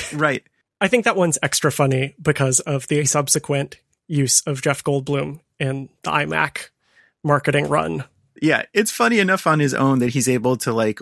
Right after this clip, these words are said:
Speaker 2: wirelessly destroy <laughs> um, an, an, an entire alien warship with his PowerBook. <laughs> But yeah, the fact that he later became, uh, tied to Apple in other ways makes it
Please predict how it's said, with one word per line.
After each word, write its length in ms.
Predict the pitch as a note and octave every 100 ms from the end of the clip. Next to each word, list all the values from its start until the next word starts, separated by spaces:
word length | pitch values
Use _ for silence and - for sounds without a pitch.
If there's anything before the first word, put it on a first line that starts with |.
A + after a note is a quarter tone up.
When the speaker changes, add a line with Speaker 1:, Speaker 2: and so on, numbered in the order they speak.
| -
Speaker 2:
wirelessly 1040 | G#2+ A#2 B2+ B2 B2 - B2 A#2+ A#2 A#2+
destroy 800 | - A#2+ - A#2 A#2 A#2 A#2 A#2 - _ _ -
<laughs> 340 | - C#3+ B2 -
um, 160 | C3+
an, 140 | C3 B2+
an, 140 | G2+ B2+
an 200 | - B2+
entire 360 | C3 D3 C3 -
alien 480 | A#2+ A#2+ A#2+ A#2 G#2+
warship 560 | A2+ A#2+ - D#3+ D#3 - - - -
with 140 | C#3+
his 140 | D#3
PowerBook. 560 | - D#3+ D#3+ E3 F3 - - -
<laughs> 100 | - - - -
But 200 | - A#2+ - - -
yeah, 180 | B2+
the 140 | A#2 B2
fact 240 | C#3 B2+
that 100 | A#2+
he 100 | A#2
later 280 | A#2 A#2 A2+
became, 540 | G#2+ G#2+ A2+ G#2+ A2 A#2 _ _
uh, 260 | - G#2+ G2+
tied 340 | - C3 A2+ A2
to 100 | -
Apple 360 | A2 G#2+ G#2
in 80 | G2+
other 240 | - G2+ G2
ways 300 | F2+ F2 -
makes 200 | F#2+ -
it 140 | F2+